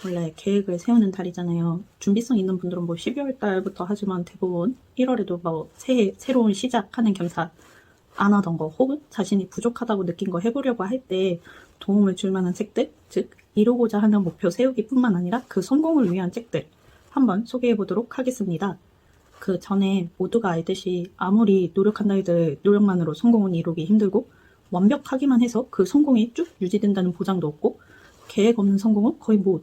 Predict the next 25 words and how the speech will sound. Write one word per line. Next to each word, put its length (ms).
도박에 360
가까운 400
요행일 320
뿐이고 420
현명한 420
선택이라도 560
이제 300
실천이 420
없으면 340
소용이 340
없는 200
것처럼 580
성실함, 640
완벽함, 500
체계적, 440
현명함 480
이 180
네 120
가지가 380
전부 420
합쳐져야 580
성공을 400
할 100
수 80
있는데 420